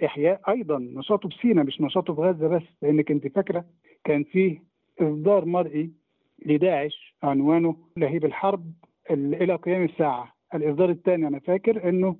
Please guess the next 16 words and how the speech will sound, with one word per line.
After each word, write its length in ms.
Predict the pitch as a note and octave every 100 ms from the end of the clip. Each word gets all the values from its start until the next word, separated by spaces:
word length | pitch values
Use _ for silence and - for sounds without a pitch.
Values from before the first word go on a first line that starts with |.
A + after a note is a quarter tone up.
| _ -
كان 340 | E3+ G3+ G3
بيعتمد 540 | D#3+ C#3+ C3+ G#3+ G#3
على 200 | D#3 D3
هذه 200 | D3 D3
الاستراتيجية 640 | F3+ D3+ D3 D3 C#3+ D#3+ D#3
في 200 | D3+ E3
هذا 120 | D#3
الإصدار، 480 | C#3 B2+ D3 F#3 G#3 _ _ _
حضوره 440 | - C3+ F#3+ F3
ونفوذه 480 | D3 C#3+ - F3 D3
في 160 | -
عدة 260 | C#3+ D3+ C#3 -
ساحات 320 | C3+ E3 C#3+
رئيسية، 440 | C3+ B2+ E3 E3+ C#3
منها 300 | D#3 F3 F#3+ _ _ _ _ D3
الدول 600 | C3 C3+ E3 E3 E3+